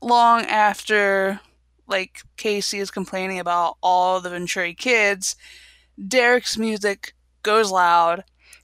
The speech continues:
and she has to storm over there and knock on his door, and we already get our first Derek of the series. So <laughs>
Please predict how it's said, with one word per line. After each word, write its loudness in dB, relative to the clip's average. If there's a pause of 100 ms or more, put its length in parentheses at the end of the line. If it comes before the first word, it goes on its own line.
and -4
she -2
has 2
to -4
storm 2
over 4
there 6
and 0
knock 0
on 0
his 0
door, 0 (400)
and -2
we 0
already 6
get 4
our 4
first -2 (140)
Derek 4 (1300)
of 6
the 6
series. -2 (540)
So 4
<laughs> 2